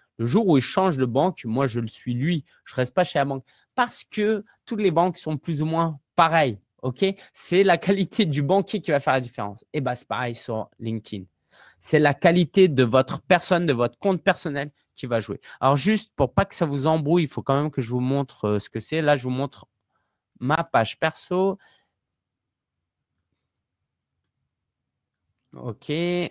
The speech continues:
ma page perso. Donc ça, c'est ma page perso.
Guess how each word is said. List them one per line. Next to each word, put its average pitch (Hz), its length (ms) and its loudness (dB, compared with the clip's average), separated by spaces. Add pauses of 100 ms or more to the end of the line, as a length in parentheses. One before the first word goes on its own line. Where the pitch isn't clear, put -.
(200)
ma 135 160 0
page - 500 -2
perso. - 380 -8
Donc 120 240 -6
ça, 220 100 6
c'est 220 140 2
ma 156 160 4
page 226 320 0
perso. 151 640 -2